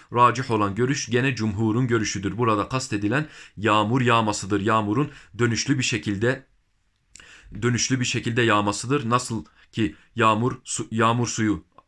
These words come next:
yani yeryüzündeki su buharlaşıyor, bunun sonucunda yağmur yağıyor. Böylelikle, böylelikle sabit bir döngü var. Sabit bir döngü, sabit bir tekrar şeklinde gök, sema şüre-, sürekli bir şekilde,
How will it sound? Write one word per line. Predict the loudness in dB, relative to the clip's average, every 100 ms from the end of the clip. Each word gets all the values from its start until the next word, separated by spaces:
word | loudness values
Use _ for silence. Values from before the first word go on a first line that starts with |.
| _ _ -4
yani | -2 2
yeryüzündeki | 2 2 0 -2 -2 -2
su | -4 -4 -4 -8 -16 -8
buharlaşıyor, | 0 0 0 0 0 0 -2 _ _ _ _ _ _ _
bunun | -4 -2 0
sonucunda | 0 -2 0 0 2
yağmur | 4 2 2
yağıyor. | 2 2 0 -2
Böylelikle, | 0 2 0 -2 -2 -6 -6 -20 -6
böylelikle | 0 2 0 -2 -4
sabit | 0 2 2 0 0
bir | -2 2
döngü | 0 2 2
var. | 2
Sabit | 2 2 2 0 -4
bir | -4 -2
döngü, | -2 0 -4 -6 -14
sabit | -8 -2 -2 -2 -2
bir | -2 -2 _ _ _ _ _ _ -20 _
tekrar | -6 -2 2 2
şeklinde | 2 -2 -2 -2 0 -4 -6 -20 -20 -20 _
gök, | -16 0 2 2
sema | -2 -2 0 2 0
şüre-, | -2 -2 -2 -6
sürekli | -2 -2 0 -4
bir | -4
şekilde, | -6 -6 -2 -2